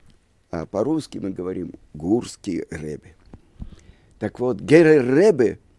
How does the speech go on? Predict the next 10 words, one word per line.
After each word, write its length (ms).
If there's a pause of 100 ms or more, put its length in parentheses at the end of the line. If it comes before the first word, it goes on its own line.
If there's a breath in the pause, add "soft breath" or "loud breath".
(380)
к 40
которому 460
двигался 580
поток, 640 (920 soft breath)
был 360 (140)
Рав 300
Исроэль 600 (100)
Алтер. 600 (600)
Благословенна 720
память, 400